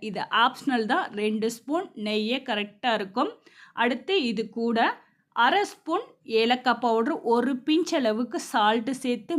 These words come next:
மிக்ஸ் பண்ணிக்கிறங்க. நல்லா வெந்துருச்சுனாவே அந்த கடாயில ஒட்டாம நல்லா கலர் சேஞ்ச் ஆகி வரும். இந்த மாதிரி வந்ததும் ஸ்டவ்வை ஆஃப் பண்ணிட்டு ஒரு பிளேட்ல நெய் தடவி வச்சிருக்கேன். ரெடி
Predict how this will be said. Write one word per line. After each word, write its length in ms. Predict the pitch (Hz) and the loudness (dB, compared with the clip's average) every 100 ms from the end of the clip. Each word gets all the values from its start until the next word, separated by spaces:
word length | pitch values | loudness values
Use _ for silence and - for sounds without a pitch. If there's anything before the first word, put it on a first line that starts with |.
| 262 | 2
மிக்ஸ் 260 | 214 - 254 | 0 -6 -4
பண்ணிக்கிறங்க. 540 | 233 226 214 214 214 311 466 _ _ | -2 -2 -4 -2 2 0 0 _ _
நல்லா 180 | 427 523 392 | -2 0 2
வெந்துருச்சுனாவே 800 | 294 370 392 370 294 269 262 254 302 | 2 2 4 2 2 2 2 4 4
அந்த 140 | 285 254 | 4 2
கடாயில 520 | 262 269 302 349 339 285 254 | 2 6 6 6 4 4 4
ஒட்டாம 520 | 254 254 - 302 262 262 | 4 2 0 2 4 6
நல்லா 220 | 262 269 - 285 | 4 4 2 4
கலர் 280 | 254 294 294 | 4 4 4
சேஞ்ச் 220 | 294 269 | 4 4
ஆகி 120 | 277 285 | 4 4
வரும். 240 | 240 285 415 269 | 4 2 2 2
இந்த 140 | 247 240 | 4 6
மாதிரி 160 | 254 339 311 | 4 4 4
வந்ததும் 460 | 302 311 302 339 - | 4 4 4 2 2
ஸ்டவ்வை 420 | 277 233 233 262 233 | 2 2 4 6 8
ஆஃப் 180 | 262 311 330 | 6 4 2
பண்ணிட்டு 340 | 269 262 254 302 | 2 2 0 2
ஒரு 120 | 226 208 | 2 0
பிளேட்ல 420 | 240 240 311 311 311 247 | 0 2 2 2 0 2
நெய் 180 | 226 254 254 | 2 2 2
தடவி 280 | 254 233 240 226 | 0 0 0 0
வச்சிருக்கேன். 560 | 220 277 254 254 349 254 | -2 0 -2 0 0 2
ரெடி 240 | 233 311 | 2 2